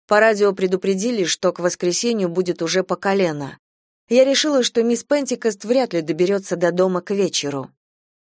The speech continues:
В эту субботу день открытых дверей отменили, а всю неотложную работу я выполнила.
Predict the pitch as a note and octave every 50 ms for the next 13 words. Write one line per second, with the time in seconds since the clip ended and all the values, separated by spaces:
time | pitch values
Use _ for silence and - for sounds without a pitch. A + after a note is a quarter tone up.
0 | _ _ _ - A3 B3+ C#4+ - C#4 B3 - - B3+ A#3+ D#4+ E4 E4 - A3+ G3
1 | G3+ B3 A#3+ A3+ G#3+ - - A#3 A#3+ A#3 A3+ G#3+ G#3 F#3+ G3 A3 A3+ B3 B3 A#3
2 | A3 - A3+ A#3+ B3 A3+ F#3+ E3 D3+ C#3+ D3 C#3+ - - _ _ _ - F#3 F3+
3 | E3+ - - - A3+ G#3 G3 F#3+ F#3 F#3 G3 G3 F#3+ F3 F3+ F3+ F3 F3 F3+ F#3
4 | G3 B3+ C4+ - F#3+ E3+ D#3+ F3+ F#3 F#3 F#3+ G#3+ G3+ G3 E3+ D3+ D3+ D3+ D3 D3
5 | C#3+ C#3+ C#3 C#3 -